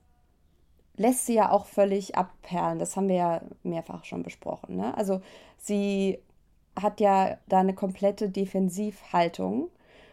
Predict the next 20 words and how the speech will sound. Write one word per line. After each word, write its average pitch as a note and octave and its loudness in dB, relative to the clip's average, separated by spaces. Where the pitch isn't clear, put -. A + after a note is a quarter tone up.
und G#3+ 2
die A#3 4
macht B3 2
jetzt B3 0
zumindest, A#3 0
mm, F#3 2
wie F#3+ -6
soll F#3 2
ich F#3 -4
sagen, E3+ 0
in G3+ 0
ihrer G#3+ 4
emotionalen A3 8
Genesis C4+ 2
für A#3+ 6
mich B3 8
ein B3 2
bisschen A#3 0
mehr G3+ 2
Sinn. F3+ -2